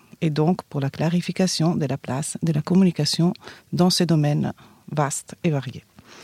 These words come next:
Ni Vu Ni Connu regroupe les professionnels de la communication et du développement,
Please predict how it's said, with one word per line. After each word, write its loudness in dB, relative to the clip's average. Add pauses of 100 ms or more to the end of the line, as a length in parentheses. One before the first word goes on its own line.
(500)
Ni 6
Vu 6
Ni 6
Connu 4
regroupe -2
les 2
professionnels 0 (100)
de 2
la 0
communication 2
et 0
du -4
développement, -2